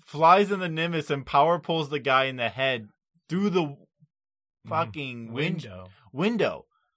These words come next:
Speaker 1: of the helicopter.
Speaker 2: Blows up the helicopter.
Speaker 1: And it blows up and kills, like, the guy.
Speaker 2: Yep.
Speaker 1: He's dead. Goku doesn't care at this point anymore.
Speaker 2: No. He hasn't, he hasn't never fucked around with the Ribbon Army.
Speaker 1: Right, but he was generous at first, and now he's just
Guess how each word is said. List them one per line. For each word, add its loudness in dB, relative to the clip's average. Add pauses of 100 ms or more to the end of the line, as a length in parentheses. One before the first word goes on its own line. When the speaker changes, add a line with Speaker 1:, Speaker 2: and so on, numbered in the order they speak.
(240)
Speaker 1:
of 2
the 2
helicopter. 4
Speaker 2:
Blows -6
up -12
the -10
helicopter. -14
Speaker 1:
And 0
it -2
blows 6
up 2
and -8
kills, 0 (240)
like, -12 (120)
the -14
guy. -8 (100)
Speaker 2:
Yep. -10 (100)
Speaker 1:
He's -6
dead. 0 (320)
Goku 6
doesn't 4
care 2
at -4
this -8
point -8
anymore. -4
Speaker 2:
No. -18 (100)
He -10
hasn't, -6
he -4
hasn't 2
never -2
fucked -6
around -8
with -16
the -8
Ribbon -14
Army. -20
Speaker 1:
Right, 4
but 0 (280)
he -2
was -4
generous 0
at -2
first, -2
and -10
now 4
he's -4
just -10